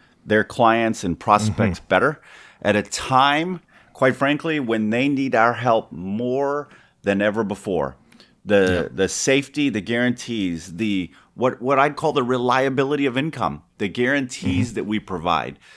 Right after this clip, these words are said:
Speaker 1: So, you know, you see a shift back and forth. When the market's doing really well, you know, people forget just, hey, that it can come down. Here recently, we've seen some, some great up days, but we've also seen some very volatile days. And
Speaker 2: Oh,
Speaker 1: so
Speaker 2: yeah.
Speaker 1: when I say we help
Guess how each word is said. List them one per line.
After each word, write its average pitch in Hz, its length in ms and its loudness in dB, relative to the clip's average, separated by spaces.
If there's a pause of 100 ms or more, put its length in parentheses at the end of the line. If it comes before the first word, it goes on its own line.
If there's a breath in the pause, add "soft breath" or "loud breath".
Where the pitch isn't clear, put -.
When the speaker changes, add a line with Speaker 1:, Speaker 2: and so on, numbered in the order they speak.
(220 soft breath)
Speaker 1:
So, 117 120 2
you 107 140 0
know, 113 100 0
you 110 180 0
see 139 240 0
a 127 40 4
shift 147 360 0
back 120 240 2
and 95 100 -2
forth. 92 240 -2
When 107 140 -2
the 104 80 0
market's 127 400 -2
doing 131 180 -4
really 123 300 0
well, 131 520 4
you 117 80 -8
know, 101 120 -2
people 113 340 -8
forget 113 540 0
just, 110 260 -10
hey, 120 220 0
that 101 120 0
it 110 120 -4
can 101 160 -8
come 90 180 -6
down. 104 460 0 (260 soft breath)
Here 123 180 -2
recently, 147 600 -4 (260 soft breath)
we've 104 180 -2
seen 120 240 -4
some, 98 400 -6
some 98 260 -6
great 117 380 -2
up 123 240 -4
days, 151 280 -2
but 113 160 -6
we've 104 100 -4
also 107 300 -2
seen 117 260 -6
some 113 180 -8
very 110 220 -2
volatile 110 680 -2
days. 82 420 -4 (400 soft breath)
And - 100 -6
Speaker 2:
Oh, 110 40 -2
Speaker 1:
so 117 80 4
Speaker 2:
yeah. 117 80 4
Speaker 1:
when 113 80 -2
I 143 80 0
say 131 300 -2
we 123 220 -2
help 131 340 0